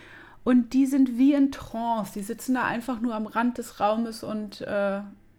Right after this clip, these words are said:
sind aber nicht richtig, haben keine menschlichen Fähigkeiten, sondern sitzen da einfach wie, weiß ich nicht, Zombies?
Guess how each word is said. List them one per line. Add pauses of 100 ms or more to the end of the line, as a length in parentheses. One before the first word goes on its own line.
(280)
sind
aber
nicht
richtig,
haben
keine
menschlichen
Fähigkeiten,
sondern
sitzen
da
einfach (100)
wie, (1000)
weiß
ich
nicht,
Zombies?